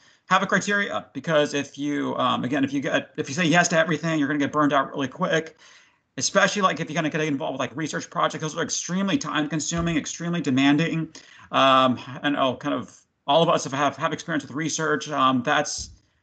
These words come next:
that's a very, like, kind of big task, is to kind of take a project from start to finish. So I would highly encourage you to have some kind of criteria as to whether or not to say yes or no to those types of things.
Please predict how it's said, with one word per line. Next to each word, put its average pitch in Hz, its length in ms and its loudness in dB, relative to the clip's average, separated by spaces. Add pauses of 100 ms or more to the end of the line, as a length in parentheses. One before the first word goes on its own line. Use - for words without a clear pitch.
(220)
that's 170 140 2
a 180 60 0
very, 170 260 4
like, 151 140 4
kind 160 100 -2
of 127 60 -4
big 165 180 -2
task, 139 300 -2
is 127 80 -12
to 135 80 -12
kind 151 160 -6
of 147 40 -6
take 147 180 -8
a 131 40 -12
project 143 460 -2
from 120 120 -8
start 139 300 -4
to 123 80 -12
finish. 131 560 -6 (300)
So 143 360 2 (300)
I 139 160 0
would 156 140 2
highly 170 400 0
encourage 165 400 -4
you 151 60 -4
to - 20 4
have 147 120 2
some 156 180 -6
kind 156 160 -4
of 139 60 -2
criteria 147 520 -4
as 135 380 -2
to 131 180 -6
whether 139 200 0
or - 20 2
not 131 140 0
to 123 40 -10
say 143 160 -6
yes 135 300 0
or 131 80 0
no 135 280 2
to 147 160 -4
those 160 220 -2
types 160 220 -2
of 147 80 -8
things. 170 400 -2